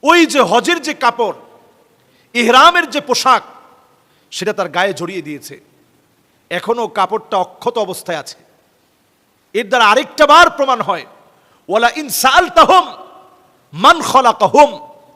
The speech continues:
লা ইয়াকুলুন্নাল্লাহ।" হান্ড্রেড পার্সেন্ট যদি প্রশ্ন করা হয়,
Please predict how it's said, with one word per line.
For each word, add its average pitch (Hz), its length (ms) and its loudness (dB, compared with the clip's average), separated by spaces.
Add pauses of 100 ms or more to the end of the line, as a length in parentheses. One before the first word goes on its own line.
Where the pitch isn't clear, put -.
(360)
লা 170 100 -4
ইয়াকুলুন্নাল্লাহ।" 196 1400 -6 (880)
হান্ড্রেড 294 480 0
পার্সেন্ট 285 400 -2
যদি 240 140 -10
প্রশ্ন 262 360 -8
করা 202 200 -2
হয়, 165 220 -8